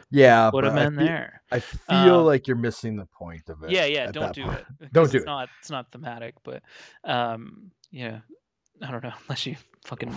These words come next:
Speaker 2: really, really want to. You could say, like, "Oh, these are the Terran ones, and they just don't care about anybody," but, um, even the Terran ones were pretty nice guys.
Speaker 1: Yeah,
Speaker 2: It's 'cause
Speaker 1: yeah. Like, we're, we're, we're literally talking about the,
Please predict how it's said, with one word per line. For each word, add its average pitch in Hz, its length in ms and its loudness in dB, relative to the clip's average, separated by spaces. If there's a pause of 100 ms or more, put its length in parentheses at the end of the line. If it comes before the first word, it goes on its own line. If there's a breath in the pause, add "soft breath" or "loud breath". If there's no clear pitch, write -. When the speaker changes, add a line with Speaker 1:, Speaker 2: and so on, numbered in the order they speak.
(160)
Speaker 2:
really, 117 340 -2
really 117 180 -4
want 113 240 -4
to. 147 220 -2 (480 loud breath)
You 147 120 0
could 147 220 -2
say, 143 180 0
like, 135 200 -4
"Oh, 180 100 -8
these 165 160 -6
are 165 120 -10
the 156 100 -8
Terran 143 420 -8
ones, 113 340 -14
and 113 80 -14
they 113 60 -12
just 117 220 -16
don't 113 220 -12
care 117 180 -8
about 113 200 -6
anybody," 110 440 -10
but, 110 260 -10 (440 loud breath)
um, 123 560 -2
even 156 220 -4
the 147 80 -4
Terran 135 320 -8
ones 123 220 -12
were 120 100 -14
pretty 123 280 -10
nice 113 300 -10
guys. - 560 -10
Speaker 1:
Yeah, 123 380 2 (160)
Speaker 2:
It's - 120 -12
'cause 107 240 0
Speaker 1:
yeah. 101 40 -6 (300 loud breath)
Like, 156 120 0
we're, 214 180 4
we're, 220 180 2
we're 214 160 2
literally 170 440 4
talking 127 400 0
about 113 260 -4 (100)
the, 107 300 -10